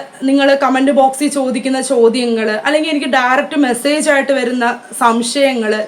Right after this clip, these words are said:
ചോദ്യങ്ങൾ, ഇതിൽ നിന്നൊക്കെ ആണ് ഞാൻ അടുത്ത വീഡിയോയ്ക്ക് എന്ത് ടോപ്പിക് വേണം. അതായത്, കൂടുതലായിട്ട് കുറേ ആൾക്കാർ ഒരേ ചോദ്യങ്ങൾ ചോദിച്ചാൽ എനിക്കൊരു ഐഡിയ കിട്ടും എന്തിനെ പറ്റിയിട്ടാണ് വീഡിയോ ചെയ്യേണ്ടതെന്നുള്ളത്. അപ്പൊ അതുപോലൊരു വിഷയമാണ്.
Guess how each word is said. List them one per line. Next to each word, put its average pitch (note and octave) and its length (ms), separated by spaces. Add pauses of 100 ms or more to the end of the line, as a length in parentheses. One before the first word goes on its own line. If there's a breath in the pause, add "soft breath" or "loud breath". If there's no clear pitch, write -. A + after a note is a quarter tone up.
(120)
ചോദ്യങ്ങൾ, A#3+ 540 (140)
ഇതിൽ F4 160
നിന്നൊക്കെ F4 320 (160)
ആണ് C4+ 120 (100)
ഞാൻ B3+ 100 (500 loud breath)
അടുത്ത D4+ 220 (140)
വീഡിയോയ്ക്ക് C4+ 480
എന്ത് B3+ 160 (100)
ടോപ്പിക് A3+ 400
വേണം. F#3+ 200 (520 loud breath)
അതായത്, D#4+ 260 (120)
കൂടുതലായിട്ട് A4 680 (280)
കുറേ D4+ 180 (220)
ആൾക്കാർ E4 400 (100)
ഒരേ C#4+ 160 (160)
ചോദ്യങ്ങൾ D4 420
ചോദിച്ചാൽ C#4 320
എനിക്കൊരു C#4 300
ഐഡിയ B3+ 260
കിട്ടും A#3+ 240 (100)
എന്തിനെ A#3+ 280
പറ്റിയിട്ടാണ് B3+ 480
വീഡിയോ A3+ 200 (100)
ചെയ്യേണ്ടതെന്നുള്ളത്. G3+ 840 (500 loud breath)
അപ്പൊ C4 120 (100)
അതുപോലൊരു E4+ 640
വിഷയമാണ്. C4+ 640